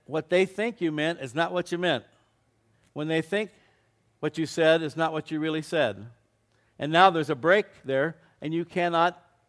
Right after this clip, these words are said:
connect with them to repair it. Even, again, even in face-to-face communication, that can happen,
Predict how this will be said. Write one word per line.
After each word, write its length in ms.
connect 340
with 160
them 220
to 260
repair 400
it. 120
Even, 300
again, 340
even 240
in 80
face-to-face 680
communication, 640
that 180
can 100
happen, 480